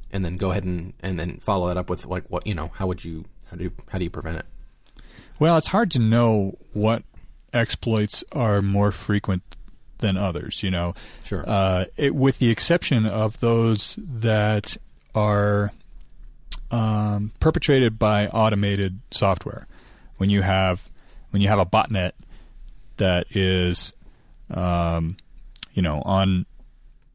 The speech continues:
Speaker 2: thousands or even a million computers out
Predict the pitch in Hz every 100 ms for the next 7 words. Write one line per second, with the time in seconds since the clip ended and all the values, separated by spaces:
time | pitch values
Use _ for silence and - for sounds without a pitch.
0 | - - - - 104 107 101 101 98 92
1 | 92 90 95 92 90 104 104 98 95 92
2 | - - - - - - - - - -
3 | 107 127 110 98 104 101 95